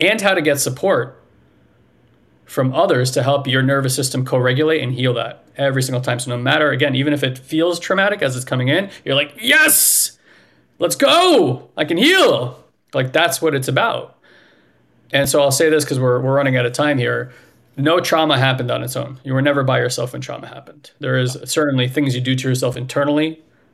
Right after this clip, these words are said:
as this conditioning comes online, but it comes in self. So we call it self-to-self practices, self-to-other and other-to-self practices, and self-to-group and group-to-self. You experience trauma not independently.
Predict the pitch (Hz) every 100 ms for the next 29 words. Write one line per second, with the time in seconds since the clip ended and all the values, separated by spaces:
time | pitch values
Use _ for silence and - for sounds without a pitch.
0 | - 127 127 123 123 127 127 131 131 123
1 | 123 120 123 120 139 147 147 143 - -
2 | _ - 123 127 131 123 127 123 117 127
3 | 127 - 123 127 - 123 113 131 131 123
4 | 117 135 131 135 151 139 - 143 139 131
5 | 143 143 - _ _ _ _ - 143 127
6 | 131 - 135 147 165 165 135 127 123 120
7 | 127 123 139 135 - 151 135 147 151 151
8 | 135 131 127 127 120 135 170 180 - _
9 | _ _ - 131 131 135 - 131 - 131
10 | - _ _ _ _ _ - 143 165 -
11 | 165 160 156 - 151 160 160 147 - 147
12 | 147 139 139 127 -